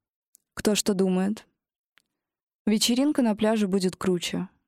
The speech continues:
говорит кто-то из толпы. «Нет, лучше комната. Меньше заморочек с атрибутами», отвечает Хаким, отстаивая свой вариант. Между присутствующими игроками разгорается небольшой спор.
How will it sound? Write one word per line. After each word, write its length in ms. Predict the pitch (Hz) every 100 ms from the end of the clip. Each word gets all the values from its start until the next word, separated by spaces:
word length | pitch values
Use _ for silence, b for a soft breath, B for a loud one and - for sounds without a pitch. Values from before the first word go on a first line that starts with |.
| -
говорит 440 | 180 170 165 165
кто-то 300 | - 175 165
из 100 | 170
толпы. 460 | - 175 - 180 185 _ _ _ _ _ _ b b b b -
«Нет, 420 | 226 202 175 - _ _
лучше 340 | - 208 202 208
комната. 600 | - 214 185 170 185 190 _ _ _ _ -
Меньше 360 | 202 208 - 196
заморочек 500 | 196 190 202 - -
с 100 | 185
атрибутами», 680 | - 202 190 - 170 180 - _ -
отвечает 540 | 180 170 175 - 175
Хаким, 480 | - 190 190 180 180 -
отстаивая 580 | 180 - 180 175 175 170
свой 260 | - 175
вариант. 480 | 175 180 170 175 - _ _ _ _ B B B B _ _ -
Между 320 | 202 190 185
присутствующими 880 | 196 196 226 214 - 190 - 190 185
игроками 480 | 175 180 196 208 196
разгорается 640 | 175 165 175 175 175 190
небольшой 460 | 175 170 165 - 175
спор. 420 | - - 170